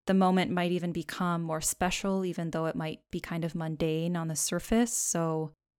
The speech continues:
like, "Oh, I'm, I'm with you now, so I need to really enjoy it and pay attention to the present moment with this person, because there could be a time in the future when this person is not with me anymore or not around me," right? And then it kind of puts things in perspective and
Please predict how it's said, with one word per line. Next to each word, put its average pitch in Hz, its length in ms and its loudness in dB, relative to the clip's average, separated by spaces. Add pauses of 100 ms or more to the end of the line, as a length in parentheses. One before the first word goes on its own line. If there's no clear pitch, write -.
(120)
like, 175 220 -8
"Oh, 233 140 0
I'm, 165 240 -2 (300)
I'm 185 160 2
with 247 240 0
you 170 120 -2
now, 160 440 -4
so - 180 0
I 175 80 2
need 170 200 0
to 170 180 -4
really 165 240 -2
enjoy 170 380 2
it 165 140 2
and 160 120 -4
pay - 140 -4
attention 156 460 -4
to 165 100 -4
the 156 60 -4
present - 360 -4
moment 208 340 4
with - 160 -8
this 160 160 -6
person, 160 640 -4 (280)
because 170 340 -6
there 170 100 0
could 220 260 0
be 175 160 0
a 165 60 0
time 165 440 -2
in 160 60 -4
the 156 80 -4
future 175 560 2
when 165 460 -2
this 170 180 0
person 170 400 -4
is 156 140 -6
not 160 180 -2
with 170 220 0
me 156 100 -4
anymore - 420 -2
or - 40 0
not 160 180 0
around 151 320 -4
me," 196 180 -10
right? 170 280 -4 (440)
And 180 80 -2
then 160 120 -2
it - 140 -8 (100)
kind 190 160 2
of 175 80 -8
puts - 180 0
things 185 220 -4
in 165 80 -6
perspective 160 840 -4
and 156 400 -6